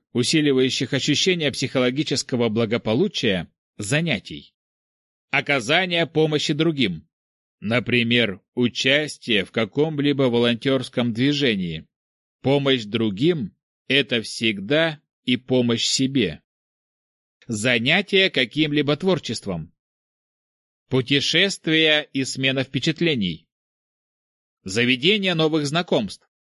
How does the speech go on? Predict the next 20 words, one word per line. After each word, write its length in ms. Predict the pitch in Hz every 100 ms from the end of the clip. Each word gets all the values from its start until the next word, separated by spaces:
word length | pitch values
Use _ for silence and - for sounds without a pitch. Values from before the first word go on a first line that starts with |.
| _
Восстановление 1080 | 98 117 123 131 120 104 101 156 170 165 156
и 160 | - 139
поддержание 840 | 147 127 135 123 117 135 127 135
старых. 580 | - 160 98 85 _ _ _ _ _ -
Позитивные 1080 | 131 117 117 95 123 147 151 127 135 131
коммуникации. 1040 | 127 123 120 120 123 117 - - 76 71 _ _ _ _ _ _ _ _ _ _ _ -
Казалось 560 | 113 107 175 233 220
бы, 380 | 185 214 202 - -
стандартный 640 | - 135 120 156 175 170
набор, 440 | 180 156 101 - _ _ _ _
но 180 | 98 127
очень 320 | 165 160 175
часто 400 | - 196 185 135
требуется 600 | 117 147 147 151 - 151
внешняя 420 | 135 160 - 156
подсказка, 680 | 139 160 - - 196 - 113
чтобы 320 | - 117 104
человек 640 | - 120 107 104 143 190 - _
увидел 400 | 117 110 113 113
очевидное. 680 | 117 156 175 135 92 78